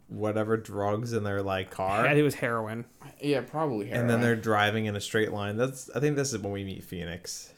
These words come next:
Speaker 2: He meets up with them. Like, he, they're, like, they're, they're in a straight line, then he moves up to the front of the straight line from off in the distance.
Speaker 3: Yeah, 'cause he, we don't see him until they arrive at their location,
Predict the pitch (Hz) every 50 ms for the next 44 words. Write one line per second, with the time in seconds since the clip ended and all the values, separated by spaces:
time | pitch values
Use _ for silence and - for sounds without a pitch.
0 | - - - - 180 165 160 160 160 143 151 165 147 143 151 135 - - 127 123
1 | 123 - - - _ _ _ _ - 135 127 - - 143 139 - - 156 160 160
2 | 147 151 - 147 151 139 151 165 170 156 - - 170 156 147 151 151 143 135 135
3 | 131 147 151 143 143 139 - - 160 156 160 156 151 151 139 131 135 127 117 -
4 | - 147 139 127 120 - 139 117 - 127 120 120 123 123 120 113 113 - - 127
5 | 120 120 117 - - 78 - - 139 139 139 135 131 131 - 135 127 - - -
6 | - 147 139 143 139 - 139 131 131 147 180 202 160 - - - 151 160 160 170
7 | 160 147 131 127 120 - 135 127 117 113 110 - - - 110 107 104 101 104 101
8 | 101 98 101 98 95 80 87 - 90 87 76 57 58 - - 69 73 - - 76
9 | 57